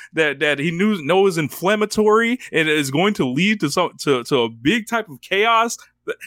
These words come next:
that sounds soci-, sociopathic. This wasn't a snap decision that was made in the moment by C M Punk.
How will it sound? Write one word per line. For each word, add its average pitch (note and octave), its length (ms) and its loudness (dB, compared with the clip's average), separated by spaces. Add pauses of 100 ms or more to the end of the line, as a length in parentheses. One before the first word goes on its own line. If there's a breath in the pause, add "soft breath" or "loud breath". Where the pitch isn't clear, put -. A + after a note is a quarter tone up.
(200 loud breath)
that B3+ 220 0
sounds B3 360 0
soci-, B3 400 -2
sociopathic. A#3 840 0 (1300)
This A#3+ 140 0
wasn't B3 260 0
a G3 60 0
snap G#3 420 -2
decision G3+ 440 -4
that F#3+ 120 2
was F3 160 -2
made G3 320 2
in F3 80 0
the E3 60 -2
moment F3 340 2
by C3+ 120 2
C D#3 180 -2
M C#3 140 0
Punk. C3+ 320 -2